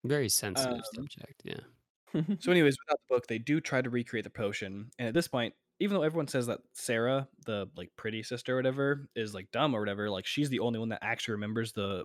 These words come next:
Speaker 2: ingredients, but her sisters ignore her because she's supposed to be the stupid one, which is just kinda funny. Um, anyway, so she, uh, Sarah uses her powers again, but this time calls, uh, it was up in the air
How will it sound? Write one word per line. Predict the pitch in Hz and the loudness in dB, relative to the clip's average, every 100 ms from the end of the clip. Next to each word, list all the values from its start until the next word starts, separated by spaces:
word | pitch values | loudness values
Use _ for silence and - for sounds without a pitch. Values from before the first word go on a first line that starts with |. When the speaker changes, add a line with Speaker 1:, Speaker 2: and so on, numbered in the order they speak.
| - | -6
Speaker 2:
ingredients, | 123 107 120 165 190 | -6 -2 2 2 0
but | - - | -4 -2
her | 120 | -4
sisters | 117 117 113 110 - _ - | -4 -6 -8 -8 -14 _ -12
ignore | 107 120 117 | -4 0 0
her | 110 107 | -2 -4
because | 104 101 98 | -6 -8 -8
she's | - - 98 | -12 -12 -10
supposed | - 104 - | -6 -6 -4
to | |
be | |
the | 117 | -4
stupid | - 175 117 | -2 -2 -2
one, | 107 104 123 _ _ _ _ _ _ _ | -4 -6 -12 _ _ _ _ _ _ _
which | 117 - | -12 -12
is | 95 | -14
just | 95 | -14
kinda | 92 - | -16 -12
funny. | 92 95 - _ _ _ _ _ | -12 -12 -18 _ _ _ _ _
Um, | 131 123 113 104 113 139 _ _ | 0 2 0 -4 -8 -16 _ _
anyway, | 160 170 131 | -4 -2 -2
so | - | -4
she, | 123 156 160 151 147 - - _ 123 | -6 -4 -2 -2 -2 -6 -20 _ -6
uh, | 113 | -4
Sarah | - 156 139 | 0 2 4
uses | 123 123 127 127 | 2 0 -4 -8
her | |
powers | 127 120 117 | -4 -4 -4
again, | 110 113 110 107 | -2 -2 -2 -8
but | 110 | -8
this | 131 | -8
time | - 117 | -6 -8
calls, | - 123 110 107 113 | -6 -6 -6 -6 -8
uh, | 113 | -6
it | 104 | -4
was | 104 - | -8 -4
up | 139 151 | -2 -2
in | |
the | 139 | -4
air | 117 120 120 | -2 -2 -4